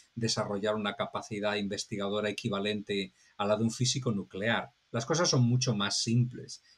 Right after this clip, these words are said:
que eso. Cualquier paso que demos en esa dirección es un paso positivo. Es decir, métodos tradicionales del periodismo, como por ejemplo el consultar fuentes diferentes para poder contrastar una información,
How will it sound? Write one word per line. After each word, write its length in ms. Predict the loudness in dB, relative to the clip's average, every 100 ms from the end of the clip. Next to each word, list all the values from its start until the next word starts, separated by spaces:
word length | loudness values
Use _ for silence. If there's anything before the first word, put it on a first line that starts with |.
| _
que 160 | -6 -4
eso. 280 | -6 -8
Cualquier 440 | -4 0 4 4 6
paso 300 | 4 6 2
que 140 | 2
demos 400 | 4 6 4 0
en 100 | -4
esa 220 | -4 -6
dirección 580 | -6 -8 -8 -6 -4 -4 -10 -4
es 140 | 0 2
un 120 | 4
paso 300 | 2 0 0
positivo. 600 | 0 0 0 -2 -4 -6 _ 0
Es 120 | 4
decir, 340 | 6 6 2 _ _ _ 4
métodos 520 | 8 8 8 4 4
tradicionales 580 | 4 4 2 2 4 4
del 140 | 2
periodismo, 520 | 2 2 2 2 0 -2
como 220 | -4 -2
por 140 | -2
ejemplo 340 | -2 -2 0 -2
el 80 |
consultar 640 | 2 4 4 -2 4 6 6
fuentes 520 | 4 4 4 6 2
diferentes 880 | 2 0 2 4 2 0 -6 -8 -10 _ -12 2
para 200 | 4 4
poder 260 | 2 2
contrastar 640 | 4 4 4 0 0 2 2
una 100 | 0
información, 800 | -4 -8 -10 -8 -6 -6 -8